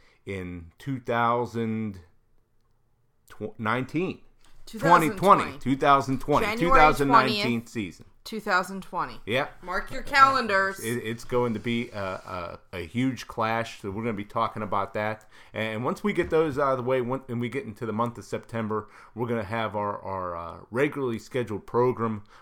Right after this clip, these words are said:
Speaker 1: with, with a brand new format all lined up, uh, for everybody, all the fans. So make sure, if you haven't done so yet,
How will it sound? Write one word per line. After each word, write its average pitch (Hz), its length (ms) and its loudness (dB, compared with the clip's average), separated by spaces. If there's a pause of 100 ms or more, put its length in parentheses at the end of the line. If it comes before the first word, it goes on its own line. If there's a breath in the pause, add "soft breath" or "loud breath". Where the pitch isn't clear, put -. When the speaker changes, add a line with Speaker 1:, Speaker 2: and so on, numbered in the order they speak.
(100)
Speaker 1:
with, - 160 -8
with 92 180 -12
a 90 60 -8
brand 123 360 -2
new 123 140 -2
format 110 640 -6 (280 loud breath)
all 110 220 0
lined 101 380 -2
up, - 260 -8 (300 soft breath)
uh, 82 420 -6 (300)
for 95 180 -6
everybody, 87 600 -8 (200 loud breath)
all 98 220 -4
the 87 80 -10
fans. 101 360 -10
So 101 120 -8
make 131 240 -4
sure, 156 520 0 (220 soft breath)
if 98 140 -8
you 104 80 -4
haven't 143 400 -2
done 156 260 -2
so 120 380 0
yet, 113 340 -2